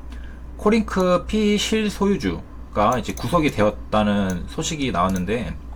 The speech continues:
어, 차트 보면은 이게 급락인가 싶을 수 있지만, 실제로 가까이, 눈을 좀 가까이 대고 보면은 저가가 마이너스 십삼 퍼센트입니다. 종가가 지금 여기 십 퍼센트죠.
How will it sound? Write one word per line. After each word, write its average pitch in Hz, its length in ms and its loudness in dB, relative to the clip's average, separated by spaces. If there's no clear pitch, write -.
어, - 80 -10
차트 202 300 2
보면은 190 420 4
이게 123 140 -2
급락인가 160 720 4
싶을 - 340 -4
수 160 140 -2
있지만, 123 480 0
실제로 180 540 2
가까이, - 420 2
눈을 139 340 2
좀 127 160 2
가까이 139 320 2
대고 110 260 2
보면은 110 520 0
저가가 170 440 6
마이너스 131 400 4
십삼 208 440 2
퍼센트입니다. 95 800 0
종가가 113 380 4
지금 101 300 2
여기 92 240 -2
십 - 120 -6
퍼센트죠. 110 1080 0